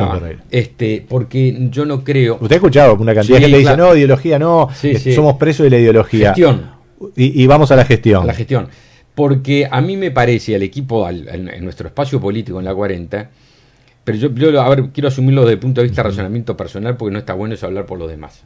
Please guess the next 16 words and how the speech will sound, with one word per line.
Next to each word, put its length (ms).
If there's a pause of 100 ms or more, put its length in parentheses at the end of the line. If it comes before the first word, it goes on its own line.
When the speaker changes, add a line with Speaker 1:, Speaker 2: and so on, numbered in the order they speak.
Speaker 1:
Voy 100
a 20
Speaker 2:
Ujú. 120
Speaker 1:
hablar 160
por 140
mí. 120 (340)
Yo 140
no 120
creo 120
en 60
aquellas 280
personas 460
que 140
s-, 200 (260)
dicen 520 (100)
que 320